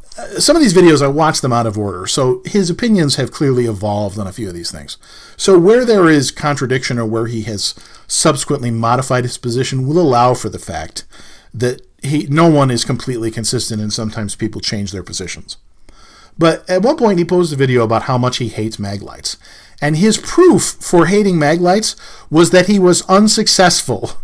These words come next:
<laughs> grappling with a mag light. He even made the statement that impact weapons are wildly overrated for self-defense and law enforcement. Neither of those statements is true. Impact weapons are incredibly effective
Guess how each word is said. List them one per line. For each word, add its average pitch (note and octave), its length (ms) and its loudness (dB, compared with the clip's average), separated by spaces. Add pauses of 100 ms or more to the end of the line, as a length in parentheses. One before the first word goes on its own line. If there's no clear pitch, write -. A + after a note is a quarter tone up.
(100)
<laughs> - 240 -12
grappling D3 540 2
with C3+ 120 2
a B2+ 60 0
mag A2+ 280 -2
light. F2 260 -14 (340)
He G#3 160 2
even B3+ 200 2
made G3+ 200 4
the F3 60 -2
statement D3+ 380 0
that A#2+ 120 -4
impact E3+ 400 0
weapons C3 340 0
are A#2 60 0
wildly D3+ 420 2
overrated A#2 540 -4
for A2 100 -6
self-defense G#2 540 -6
and F#2 80 -12
law A2 160 -4
enforcement. G2+ 460 -10 (300)
Neither G#3 540 4
of E3+ 160 4
those C#3+ 200 2
statements C3 480 -2
is A2+ 120 -4
true. - 440 -2 (440)
Impact A3 380 2
weapons C#3+ 320 0
are C3 200 -6
incredibly F#3 800 -2
effective - 540 -8